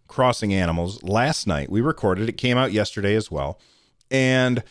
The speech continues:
um, we talked about our complaints with the game,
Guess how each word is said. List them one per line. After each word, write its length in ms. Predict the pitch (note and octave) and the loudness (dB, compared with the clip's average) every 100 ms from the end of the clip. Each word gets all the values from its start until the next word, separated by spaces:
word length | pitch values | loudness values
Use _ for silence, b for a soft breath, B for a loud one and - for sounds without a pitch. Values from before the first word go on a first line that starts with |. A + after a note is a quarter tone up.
| b b b | b b b
um, 300 | B2 A#2+ A#2+ | 0 2 0
we 160 | D#3 D#3 | 0 -2
talked 340 | - F3+ G#3 | 2 0 2
about 240 | G3+ D#3 C#3 | 2 2 4
our 120 | B2+ | 2
complaints 580 | - A2+ - C3+ C#3 - | 2 -4 0 0 0 -2
with 120 | E2 | -4
the 60 | D#2+ | -4
game, 360 | F2 D#2+ C#2+ | -4 -4 -6